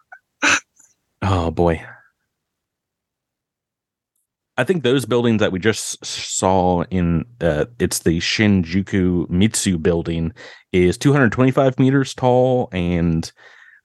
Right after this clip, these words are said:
um, or no, the, the, the ones we're about to see from kind of a ground up angle are about that tall, and they, they do dwarf Godzilla at eighty meters here,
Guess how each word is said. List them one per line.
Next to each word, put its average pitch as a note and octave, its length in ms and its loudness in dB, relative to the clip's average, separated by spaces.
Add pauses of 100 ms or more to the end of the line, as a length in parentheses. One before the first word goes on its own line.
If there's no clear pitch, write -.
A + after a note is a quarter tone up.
(100)
um, D3+ 640 -4 (1200)
or G2+ 60 0
no, F2 260 -2
the, F2 260 -2 (400)
the, - 140 -8 (300)
the A#2 140 0
ones C#3 220 2
we're C#3 80 2
about A2+ 200 0
to G2 60 -2
see G#2 240 0
from F#2 280 -2
kind F#2+ 180 -2
of D#2+ 60 -4
a - 20 -18
ground F2+ 320 0
up E2 160 -6
angle E3 340 -6
are D#3 40 -2
about D#3 240 -4
that - 200 -8
tall, D#2+ 380 -2 (420)
and F2+ 140 -2
they, F2+ 180 2
they A2 160 0
do A#3 220 -2
dwarf G#2 480 -2
Godzilla F2 640 0
at - 80 -8 (120)
eighty G2 320 -2
meters D#2+ 680 -4
here, E2 420 -2